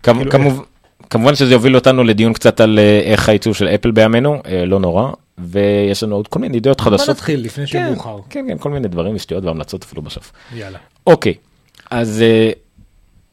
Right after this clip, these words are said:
Speaker 1: לפני הכל, אה, אנחנו שבוע שעבר כבר דיברנו על הכס סוללה הזה, נכון? הוא יצא ביום רביעי, הספקנו
Speaker 2: כן,
Speaker 1: לדבר
Speaker 2: אבל
Speaker 1: עליו?
Speaker 2: רצית להתחיל מסמסונג?
Speaker 1: אה, נכון, שכחתי, I buried the lead, מה שנקרא. איי, איי.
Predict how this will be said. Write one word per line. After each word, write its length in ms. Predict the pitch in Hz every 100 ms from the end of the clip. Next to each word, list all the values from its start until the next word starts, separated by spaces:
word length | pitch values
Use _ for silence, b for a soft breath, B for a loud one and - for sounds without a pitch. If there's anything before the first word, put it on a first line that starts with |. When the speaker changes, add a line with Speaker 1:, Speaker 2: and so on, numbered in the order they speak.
| _ _ 104
Speaker 1:
לפני 260 | - 165
הכל, 520 | 196 - 170 160 156 165
אה, 680 | 190 123 101 98 101 101 104
אנחנו 340 | 104 104 127
שבוע 260 | - 110 151
שעבר 240 | 135 147
כבר 140 | 123
דיברנו 340 | 107 98 95 87
על 60 |
הכס 220 | 87 92 -
סוללה 300 | 87 87 85
הזה, 160 | 85
נכון? 220 | 85 139
הוא 80 | 139
יצא 220 | - 117 117 120 117 113 110 98
ביום 320 | 98 120 113
רביעי, 320 | 104 104 147 -
הספקנו 260 | - 120 143 131
Speaker 2:
כן, 60 |
Speaker 1:
לדבר 40 | 170
Speaker 2:
אבל 120 | 143
Speaker 1:
עליו? 120 | 160
Speaker 2:
רצית 100 | 160
להתחיל 280 | 156 - 147
מסמסונג? 500 | 113 139 143 185 170 _ _ _ _ _ _ _ _ - -
Speaker 1:
אה, 100 | 120
נכון, 520 | 113 - 135 139 90 90 _
שכחתי, 480 | _ - 101 - 110 101 _ - -
I 20 | 107
buried 380 | 98 139 160 131
the 40 | 113 131
lead, 20 |
מה 80 | 117
שנקרא. 360 | 95 87 85 80 B B B B B B B B B B -
איי, 320 | 123 110 107
איי. 120 | 104